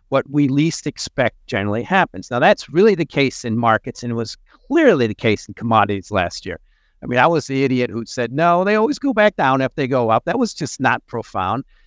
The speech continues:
And to me, it's also what, what, um, what, um, Peter said about the pendulum. It's a pendulum always swings in markets. It's a question of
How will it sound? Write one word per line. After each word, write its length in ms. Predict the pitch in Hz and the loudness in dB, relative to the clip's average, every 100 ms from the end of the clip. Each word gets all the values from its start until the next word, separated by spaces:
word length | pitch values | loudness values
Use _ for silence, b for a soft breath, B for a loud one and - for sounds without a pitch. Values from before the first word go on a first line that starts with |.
| _ | _
And 120 | 160 - | -8 0
to 100 | 220 | 4
me, 160 | 269 | 4
it's 220 | 214 170 | 4 2
also 280 | 160 165 - | 2 2 2
what, 180 | 151 139 - | 0 0 -2
what, 160 | - 135 - _ - | -6 -6 -8 _ -8
um, 400 | 139 117 110 117 - _ _ - | -2 0 0 -4 -6 _ _ -8
what, 260 | 143 127 - | 0 0 -2
um, 380 | 127 110 110 113 - _ _ | -2 -2 -2 -6 -10 _ _
Peter 240 | - 254 233 | 0 2 2
said 180 | - 131 | 2 0
about 240 | 120 113 | 2 0
the 80 | _ | _
pendulum. 540 | - 233 139 98 92 | 2 2 2 -4 -6
It's 180 | 117 - | -8 -8
a 60 | - | -6
pendulum 720 | - 254 202 196 170 165 165 _ - | 0 2 2 0 0 -2 -6 _ -2
always 340 | 233 247 220 - | 2 4 2 -2
swings 400 | - 151 135 131 | -2 0 0 0
in 100 | 117 | -2
markets. 440 | 104 85 - - | -4 -6 -12 -12
It's 160 | 139 - | -10 -10
a 40 | |
question 400 | - 139 120 139 | -2 -2 -2 -2
of 160 | 131 | -4